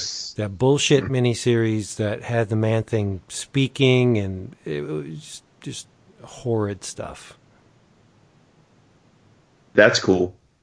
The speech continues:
Speaker 2: Um, another one that immediately popped in mind, probably not my top if I had a moment to sit here and make a list, but, um, the Agent X stuff by Udon for Deadpool just, just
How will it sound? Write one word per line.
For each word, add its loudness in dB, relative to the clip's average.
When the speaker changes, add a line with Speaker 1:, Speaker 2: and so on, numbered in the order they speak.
Speaker 2:
Um, 6
another 8
one 4
that 0
immediately 4
popped 4
in 0
mind, 4
probably 6
not 2
my -6
top 2
if -2
I 2
had -2
a -6
moment -2
to -6
sit -2
here 4
and 0
make 2
a 4
list, 6
but, 6
um, 4
the 4
Agent 8
X 2
stuff 0
by 4
Udon 2
for -2
Deadpool 2
just, -4
just -2